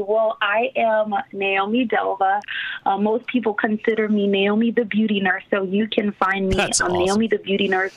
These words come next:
Speaker 1: on all social media platforms. Um, not only just that, join our community,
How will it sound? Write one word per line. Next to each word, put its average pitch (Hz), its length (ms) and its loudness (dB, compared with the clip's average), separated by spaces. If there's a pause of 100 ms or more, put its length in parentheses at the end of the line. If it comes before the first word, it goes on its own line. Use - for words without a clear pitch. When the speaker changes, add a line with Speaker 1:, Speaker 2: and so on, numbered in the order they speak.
(120)
Speaker 1:
on - 320 0 (100)
all 208 380 0 (560)
social 202 280 -2
media 208 280 2
platforms. 220 680 -2 (840)
Um, 208 280 2
not 240 200 2
only 339 260 2
just 294 260 -2
that, 247 280 0 (100)
join 285 480 0
our 240 220 -2
community, 240 1080 2